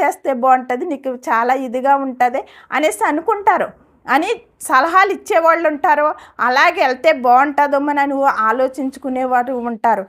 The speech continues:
కానీ మనకు వాటి వల్ల ఏ ప్రయోజనము ఉండదు, మనకు అవమానమే, మనకు సిగ్గే కలుగుతది. అంతే కాబట్టి మనం ఎప్పుడైతే దావీదు వలె మనం ఆయన నీడకు వచ్చినప్పుడు ఆయన మనల్ని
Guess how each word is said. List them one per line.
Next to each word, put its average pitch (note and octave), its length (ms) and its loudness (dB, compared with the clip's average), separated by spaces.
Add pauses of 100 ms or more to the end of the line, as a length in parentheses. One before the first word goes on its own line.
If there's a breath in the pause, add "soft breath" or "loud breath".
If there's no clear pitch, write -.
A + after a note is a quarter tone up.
(260 soft breath)
కానీ C4 220 -2
మనకు C4+ 360 -2
వాటి B3 280 0
వల్ల A#3+ 320 0
ఏ B3+ 340 0
ప్రయోజనము C#4 840 -2
ఉండదు, C4 420 -2 (220 loud breath)
మనకు B3 280 -2
అవమానమే, C#4 720 0
మనకు B3+ 340 -4
సిగ్గే A3+ 480 -6
కలుగుతది. C#4+ 640 -2 (340 soft breath)
అంతే C#4 220 -2
కాబట్టి D#4 460 0
మనం D4+ 260 2
ఎప్పుడైతే F4 480 0
దావీదు B3+ 600 -4
వలె E4 280 0
మనం D4 420 0 (280 loud breath)
ఆయన C#4 360 2
నీడకు C#4 640 0 (260)
వచ్చినప్పుడు C#4 580 -4
ఆయన C4 560 2
మనల్ని C4+ 540 0